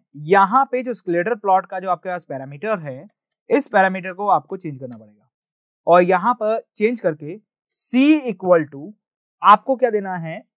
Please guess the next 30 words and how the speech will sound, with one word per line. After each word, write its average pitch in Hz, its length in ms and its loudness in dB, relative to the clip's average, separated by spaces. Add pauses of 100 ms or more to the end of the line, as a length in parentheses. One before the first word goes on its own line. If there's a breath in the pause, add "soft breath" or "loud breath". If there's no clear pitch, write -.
(100)
कलर्स 220 260 6
देना 123 200 -10
है। 120 100 -20 (560)
तो 170 100 -2
मैं 196 220 2
C 226 220 -8 (100)
equal 196 360 -4
to 185 120 -10
यहाँ 156 340 -6
पर 156 240 -10 (420)
कलर्स 233 300 4
पैरामीटर 156 420 -8
दे 131 80 -20
देता 110 220 -20
हूँ - 80 -20 (840)
और 139 200 -4
जैसे 170 220 -2
ही 214 40 4
आप 202 140 4
एंटर 190 220 -6
करेंगे 180 260 -6
तो 170 80 -14
देखिए 165 260 -8
आप 160 220 -2
उसके 165 200 -8
according 160 340 -4
आपके 147 220 -8
पास 151 140 -12
क्या 151 140 -10
होंगे, 165 200 -8